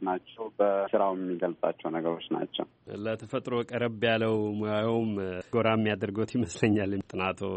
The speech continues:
Speaker 2: ተፈጥሮና አካባቢውን የሚመለከት መሆኑ ራሱ እንዳይርቅ ያደርገዋል። ይሁንና ሳይንስና ጥበብ አንዳንዴ በግድ የተሰመረ በሚመስል መስመር እንለያቸው እንጂ እንዲህ አሁን በእናንተ ስራና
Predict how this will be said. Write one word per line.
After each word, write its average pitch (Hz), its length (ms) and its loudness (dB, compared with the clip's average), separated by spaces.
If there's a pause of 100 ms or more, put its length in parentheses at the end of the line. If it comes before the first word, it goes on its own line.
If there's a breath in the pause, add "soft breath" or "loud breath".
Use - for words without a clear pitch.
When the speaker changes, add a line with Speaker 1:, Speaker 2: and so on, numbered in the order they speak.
(140)
Speaker 2:
ተፈጥሮና 92 580 -6
አካባቢውን 92 500 -2
የሚመለከት 92 720 -4
መሆኑ 90 320 -4
ራሱ 90 260 -4 (220)
እንዳይርቅ 92 420 -2
ያደርገዋል። 98 540 0 (100)
ይሁንና 127 340 2 (240)
ሳይንስና 117 760 0
ጥበብ 120 360 0
አንዳንዴ 107 440 -2
በግድ 101 300 -6
የተሰመረ 98 500 -2
በሚመስል 98 600 -2
መስመር 101 380 -4
እንለያቸው 104 720 0
እንጂ 107 180 0 (260 soft breath)
እንዲህ 104 280 0
አሁን 101 200 0
በእናንተ 98 560 0
ስራና 90 420 -4